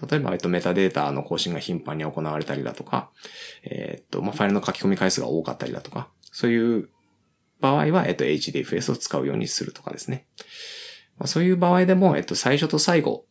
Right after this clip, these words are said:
の永続化には、そのジーシーエスを利用すべきだということです。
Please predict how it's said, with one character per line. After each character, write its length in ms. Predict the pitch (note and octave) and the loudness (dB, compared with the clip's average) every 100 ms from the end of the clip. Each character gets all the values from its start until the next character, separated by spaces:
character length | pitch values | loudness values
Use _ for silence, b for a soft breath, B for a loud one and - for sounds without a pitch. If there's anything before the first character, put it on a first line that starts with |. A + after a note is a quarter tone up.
| _ _ - | _ _ 0
の 160 | D3 - | 0 2
永 180 | - G2 | 2 2
続 220 | G2+ - | 2 0
化 280 | - F#2 - | 0 0 0
に 100 | D#3 | 0
は、 180 | D#3+ - | 0 0
そ 140 | - | -2
の 60 | F2 | -2
ジ 140 | D#2 | 0
ー 40 | F2 | 0
シ 180 | - F2 | 2 2
ー 60 | |
エ 20 | |
ス 140 | D#2 C#3+ | 4 4
を 60 | |
利 80 | G#2+ | 4
用 120 | D#2 | 2
す 140 | - - | 0 -2
べ 100 | - | -4
き 80 | B1+ | -4
だ 120 | C2 | -2
と 160 | B2 | 0
い 120 | A2+ - | 0 -2
う 120 | - | -6
こ 160 | - | -10
と 260 | - - - _ | -8 -8 -8 _
で 140 | B2+ - | -8 -6
す。 240 | - - | -6 -12